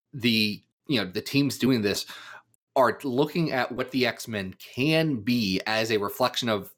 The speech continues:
modern society and updating that, saying, "Hey, these are real issues that real people are dealing with, and these are real ways people are being oppressed today. How can we have, you know, our, our team of, you know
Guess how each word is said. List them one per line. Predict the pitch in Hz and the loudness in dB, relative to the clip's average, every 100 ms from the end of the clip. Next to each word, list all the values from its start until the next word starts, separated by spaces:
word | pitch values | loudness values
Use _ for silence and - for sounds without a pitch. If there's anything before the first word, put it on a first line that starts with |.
| - | -2
modern | 120 113 - | 0 0 -4
society | 107 - 139 107 85 - _ _ _ _ 143 | -4 0 2 0 -2 -8 _ _ _ _ 0
and | 143 139 | 0 2
updating | 151 147 123 113 101 | 0 4 2 2 -2
that, | 107 104 | -2 -2
saying, | - 117 104 98 _ | 0 2 0 -4 _
"Hey, | 226 101 - _ - | 0 0 -4 _ -2
these | 180 226 | 0 4
are | 208 | 2
real | 113 123 185 196 156 | 2 4 4 4 2
issues | 165 - 117 110 | 0 0 -2 -2
that | - | 0
real | 104 123 170 | 2 4 2
people | - 190 175 127 | 2 0 2 2
are | 104 98 | 2 2
dealing | 120 151 113 87 | 2 4 2 0
with, | 90 - - | -2 -2 -2
and | 110 123 | 0 0
these | 160 | 2
are | 143 | 2
real | 98 117 160 | 2 2 4
ways | 147 131 110 | 6 4 2
people | 127 120 110 | -2 0 2
are | |
being | 110 107 | 2 0
oppressed | 95 - 117 - - | -2 -2 -2 -2 -8
today. | 87 135 - - - _ _ | 0 0 0 -6 -14 _ _
How | - 151 | 0 0
can | 165 165 | 2 0
we | 147 127 | 0 0
have, | 127 123 120 | 0 0 0
you | 131 | -4
know, | 101 92 - - - _ | -4 -6 -10 -20 -20 _
our, | 123 143 156 156 147 - _ | 6 8 8 6 2 -6 _
our | 151 156 | 2 2
team | 170 - 185 175 147 131 - | 0 -6 0 2 2 2 2
of, | 123 117 107 101 - - _ _ _ - - | 2 2 0 -4 -20 -20 _ _ _ -20 -8
you | 107 | -6
know | 85 | -6